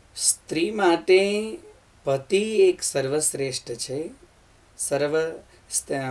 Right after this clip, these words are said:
પતિ રેકો ગુરુ સ્ત્રીણામ, સર્વસ્યાભ્યાગતો ગુરુ મનુસ્મૃતિમાં વર્ણન મળે છે કે સ્ત્રી માટે એમના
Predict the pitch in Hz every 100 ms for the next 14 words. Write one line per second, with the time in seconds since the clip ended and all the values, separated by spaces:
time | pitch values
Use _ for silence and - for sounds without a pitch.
0 | 120 147 - 220 233 170 151 139 196 202
1 | 160 139 147 156 - 135 131 123 127 147
2 | 110 123 - 139 147 175 - 151 147 147
3 | 139 123 120 135 139 131 139 143 127 127
4 | 127 120 123 139 - 131 127 127 143 147
5 | 139 123 117 131 143 127 113 - - 120
6 | 127 - - - - - - 165 180 190
7 | 190 190 - - - - - 151 196 180
8 | 170 160 175 180 143 143 156 349